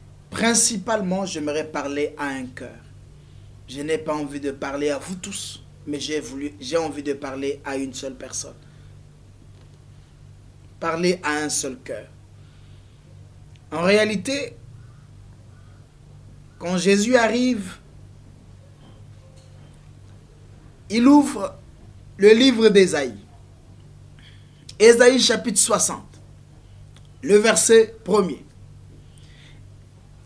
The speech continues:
Ça, c'est dans Luc quatre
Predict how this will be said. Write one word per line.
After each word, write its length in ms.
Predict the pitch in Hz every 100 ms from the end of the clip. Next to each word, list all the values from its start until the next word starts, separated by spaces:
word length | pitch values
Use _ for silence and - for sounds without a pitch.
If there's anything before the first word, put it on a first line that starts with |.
| - - - - - - - - - - - - - -
Ça, 180 | - 208
c'est 140 | 233
dans 160 | 208 196
Luc 400 | 214 330 330 -
quatre 400 | - - -